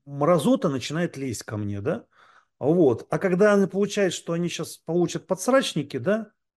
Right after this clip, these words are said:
все, и они меня оставляют в покое, и, и они понимают, что вот лучше найти какую-то жертву там, да, вот, вот я не, не, не Адвайтин Майявадин здесь, да, не Бодхисаттва,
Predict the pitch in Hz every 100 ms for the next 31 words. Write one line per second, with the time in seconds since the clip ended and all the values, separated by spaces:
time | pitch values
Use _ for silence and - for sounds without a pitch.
0 | _ - - 196 180 233 226 208 - 175
1 | 160 - - 190 190 143 127 127 123 120
2 | _ - 226 233 185 135 110 - - 143
3 | 156 214 - 151 147 156 139 - 127 143
4 | 127 170 180 180 120 - 120 104 104 _
5 | _ _ _ - 143 135 113 101 175 -
6 | 180 - - 175 - 180 180 175 226 208
7 | 185 170 _ - 175 175 180 185 175 196
8 | 185 170 170 190 196 _ _ 190 196 190
9 | 175 165 139 143 131 139 131 117 - 117
10 | 110 113 127 147 214 175 160 120 120 127
11 | 117 117 147 120 110 120 120 127 - 170
12 | - 214 208 160 139 131